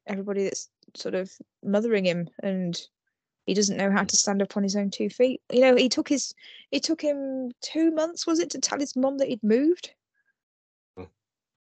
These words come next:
Speaker 1: That
Speaker 2: That's
Speaker 1: he'd moved
Speaker 2: true.
Speaker 1: to the Bay. And he was,
Speaker 2: They're
Speaker 1: like, getting
Speaker 2: finding
Speaker 1: his,
Speaker 2: out.
Speaker 1: he's getting his sister to lie for him, wasn't she? And, "Oh, yeah, I saw Marley in the supermarket. Yeah, he's doing fine." He's
Speaker 2: That's
Speaker 1: just,
Speaker 2: very true, actually.
Speaker 1: he's a
Speaker 2: Thought about
Speaker 1: wimp.
Speaker 2: that.
Speaker 1: He doesn't like confrontation, and he can't stand up for himself, can he? I think,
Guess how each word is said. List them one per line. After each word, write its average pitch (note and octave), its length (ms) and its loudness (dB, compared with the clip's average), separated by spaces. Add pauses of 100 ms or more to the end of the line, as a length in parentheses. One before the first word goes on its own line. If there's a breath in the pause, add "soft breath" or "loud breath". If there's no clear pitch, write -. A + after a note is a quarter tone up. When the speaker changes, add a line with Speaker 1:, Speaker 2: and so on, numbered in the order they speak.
(160)
Speaker 1:
That - 100 4
Speaker 2:
That's A#3+ 120 0
Speaker 1:
he'd B3+ 80 4
moved B3+ 120 4
Speaker 2:
true. C4 120 6
Speaker 1:
to B3+ 80 6
the C4+ 120 -2
Bay. G3 320 -2 (800)
And C4+ 100 -4
he C4+ 60 6
was, B3+ 140 6
Speaker 2:
They're - 100 -6
Speaker 1:
like, C4+ 180 2
getting C#4 160 6
Speaker 2:
finding C#4 60 4
Speaker 1:
his, - 180 4
Speaker 2:
out. - 60 -4 (600)
Speaker 1:
he's C4+ 100 0
getting C#4 200 2
his C4+ 140 0
sister C#4 300 -2
to A#3 140 -4
lie B3 280 -4
for G#3+ 100 -2
him, G#3 120 0
wasn't B3+ 200 -2
she? G#3+ 180 4
And, G#3 140 -2
"Oh, D4+ 180 6
yeah, A4+ 160 8
I G#4+ 40 6
saw F#4+ 240 2
Marley D4+ 280 0
in D4+ 60 -8
the D4+ 60 -4
supermarket. C4+ 540 0
Yeah, F#4 180 0
he's D4+ 120 0
doing C#4 220 -4
fine." D4+ 340 -4 (1400)
He's B2 100 -6
Speaker 2:
That's G#2+ 120 2
Speaker 1:
just, G#2 120 -4
Speaker 2:
very G2+ 160 0
true, G#2+ 260 0
actually. F#2 320 -4 (220)
Speaker 1:
he's C#4 220 -10
a C#4+ 40 0
Speaker 2:
Thought D#4+ 100 -4
about F4 140 -2
Speaker 1:
wimp. A3 120 -4
Speaker 2:
that. G3+ 140 -10 (400)
Speaker 1:
He B3 120 0
doesn't C#4+ 320 0
like B3+ 180 -4
confrontation, A#3+ 760 0
and G#3 80 4
he G3 80 0
can't A3+ 240 -4
stand A3 260 2
up - 100 -4
for - 120 -12
himself, G#3+ 340 -2
can A#3+ 160 -2
he? A3 100 0
I F#3+ 60 -2
think, G3 460 0